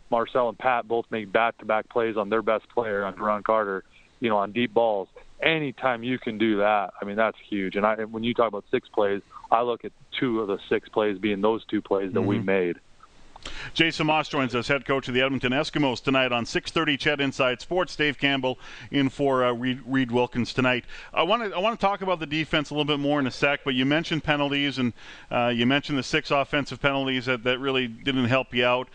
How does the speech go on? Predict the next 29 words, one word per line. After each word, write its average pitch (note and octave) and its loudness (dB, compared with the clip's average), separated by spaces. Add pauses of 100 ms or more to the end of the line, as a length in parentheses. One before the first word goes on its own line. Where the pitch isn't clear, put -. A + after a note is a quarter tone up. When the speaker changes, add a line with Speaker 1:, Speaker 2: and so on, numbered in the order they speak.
(240)
Speaker 2:
And D3+ 2
I D3+ 4
know A3+ 2
you've, A3 -4
you've, D3+ -2
you've C#3+ 0
addressed C3+ 0
penalties. D#3 0
You've B2+ -2
been A#2+ -2
trying D#3 2
to D3+ -4
do C#3+ 0
it C#3 0
all C#3 0
season C#3 -2
long, C3 2 (320)
and A2+ 0
you A2 0
talked D3 2
about C#3+ 0
implementing C3+ 0
some C3 0
old C3 -2
school C#3 0
methods. B2+ 0
And, A2 2 (380)
uh, A#2+ 2 (140)
and C3 0